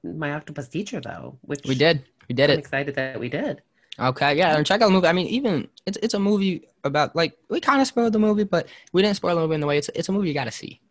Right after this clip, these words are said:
Speaker 1: It's
Speaker 2: You gotta
Speaker 1: so beautiful.
Speaker 2: Exactly.
Speaker 1: And so moving.
Speaker 2: It's a type of movie you gotta see. Also, it will give you an appreciation for animals that,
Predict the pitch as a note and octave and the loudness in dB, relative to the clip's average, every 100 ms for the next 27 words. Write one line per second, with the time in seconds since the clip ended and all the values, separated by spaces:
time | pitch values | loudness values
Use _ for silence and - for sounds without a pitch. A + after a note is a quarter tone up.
0 | _ _ _ _ G#3 - E3+ F3+ - B3 | _ _ _ _ -8 -2 2 2 2 -2
1 | G3 E3 F#3+ F#3 - B2+ A#2+ C#3 C#3+ C3+ | -4 -4 -4 -4 -8 -10 -8 -4 -2 0
2 | G#2 - - _ _ F#3+ F3 - - G3+ | -2 -4 -16 _ _ -10 -10 -8 -2 0
3 | G3 D#3+ C#3+ A#2+ C3 C3 _ _ - - | 0 0 -4 -6 -8 -14 _ _ -20 -20
4 | _ _ _ - - F#3 E3 D#3 C3 - | _ _ _ -6 0 0 2 2 0 0
5 | C3 A#2+ A#2 _ - - D#3+ D#3 D#3 D3+ | 0 0 -4 _ -20 0 2 4 2 2
6 | D3 D3 D3 C#3+ C#3 B2+ - D#3+ - C#3 | 4 2 2 0 0 0 -2 -4 0 -2
7 | C3 A#2+ A2+ B2 B2 A#2+ A2+ A#2 A2+ | -2 -4 0 0 0 -2 -2 -4 -6